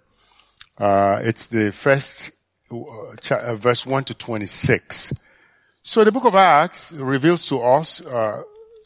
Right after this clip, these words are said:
you know, the, what God did through the, the disciples or the apostles,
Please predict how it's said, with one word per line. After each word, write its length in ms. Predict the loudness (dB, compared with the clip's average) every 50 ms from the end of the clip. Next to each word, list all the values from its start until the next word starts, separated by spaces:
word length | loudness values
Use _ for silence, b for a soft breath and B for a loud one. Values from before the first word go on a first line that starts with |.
| _ _ _
you 140 | -4 -2 0
know, 200 | 0 0 -2 -4 -6 -12 -14
the, 260 | -10 -10 -10 -10 -10 -16 _ _ _ _ _ -20 -20 -20 _ _ _ -16
what 340 | -8 -2 2 2 2 2 0 -4 _ _ _ _ _ _ _ _ _ _ _ _ _ _ _ _ _ _ _ _ -20 -20 -12 -2
God 320 | 2 4 4 4 2 2
did 180 | 0 2 2 2
through 240 | 0 -2 -2 -2 -2
the, 360 | -2 -2 -2 -4 -6 -8 -14 _ _ _ _ -4
the 160 | -2 -2 -2
disciples 1300 | -2 -8 _ _ -4 -4 -2 0 2 4 4 2 2 0 -6 -10 -10 -10 -12 -8 -6 -4 -4 -6 -6 _ _ _ -6
or 120 | -4 0 4
the 100 | 4 4
apostles, 920 | 4 4 2 -2 -4 -4 -4 -6 -8 -8 -10 -12 -8 -4 -4 -4 -4